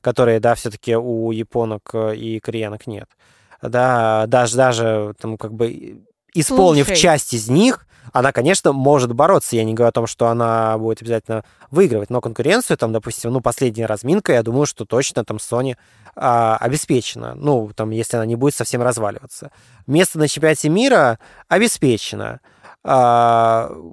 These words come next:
Speaker 1: конкуренток, э, с точки зрения, да, владения, э, элементами ультраси, э, не так много.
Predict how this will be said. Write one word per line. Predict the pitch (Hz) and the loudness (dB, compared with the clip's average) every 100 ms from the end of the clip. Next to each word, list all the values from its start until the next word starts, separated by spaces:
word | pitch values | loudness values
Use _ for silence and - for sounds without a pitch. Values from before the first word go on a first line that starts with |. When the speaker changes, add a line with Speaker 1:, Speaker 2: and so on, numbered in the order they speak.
| 156 | -6
Speaker 1:
конкуренток, | - 143 160 175 196 170 156 - | 0 2 4 4 4 4 0 2
э, | 131 127 | 4 4
с | 123 | 4
точки | 151 - | 0 0
зрения, | 131 139 143 123 | -2 2 2 2
да, | 117 123 | 2 2
владения, | 127 127 139 120 110 107 | 2 2 2 0 0 -2
э, | 107 107 107 110 110 120 120 | -2 -2 -4 -4 -6 -6 -6
элементами | - 127 131 113 117 123 | -4 -2 -2 -4 -4 -4
ультраси, | 117 143 139 - 240 269 | -2 -4 -4 -4 -2 0
э, | 185 127 117 | 2 2 0
не | 120 | -2
так | 120 190 196 | -2 0 2
много. | 147 104 | 2 2